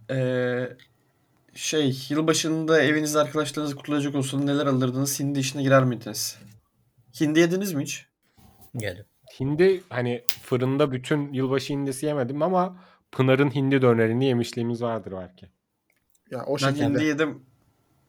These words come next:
Speaker 1: Ben hiç beğenmedim hindiyi. Yani,
Speaker 3: Çok
Speaker 1: y-,
Speaker 3: farklı mıydı
Speaker 1: yılbaşında yemiştim.
Speaker 3: tavuktan?
Speaker 1: Tavuktan f-, ya, tipsel olarak farklı değil tabii ki ama yani,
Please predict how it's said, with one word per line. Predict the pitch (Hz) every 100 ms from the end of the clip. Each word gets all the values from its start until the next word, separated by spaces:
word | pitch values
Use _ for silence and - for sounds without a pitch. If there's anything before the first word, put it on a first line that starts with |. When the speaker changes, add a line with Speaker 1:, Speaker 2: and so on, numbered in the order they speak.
| _ _ _ -
Speaker 1:
Ben | 120
hiç | 135 131 -
beğenmedim | 123 123 117
hindiyi. | 113 110 110 110 - _ _ _ _ _ _
Yani, | 123 120 120 - _ - - _ _ _ _ _ _ _ _ _ _ _ _ -
Speaker 3:
Çok | 151
Speaker 1:
y-, |
Speaker 3:
farklı | 135 139
mıydı | 156
Speaker 1:
yılbaşında | 156 -
yemiştim. | 156 110 98 143
Speaker 3:
tavuktan? | 202 - _ _ _ _ _ _
Speaker 1:
Tavuktan | - 131 131 147 139
f-, | - _ -
ya, | - _ _ _ _ _ _
tipsel | - 127 170
olarak | 170 170 165
farklı | 160 139 165
değil | 190
tabii | 165 131
ki | 127 151
ama | 208 139 - -
yani, | 117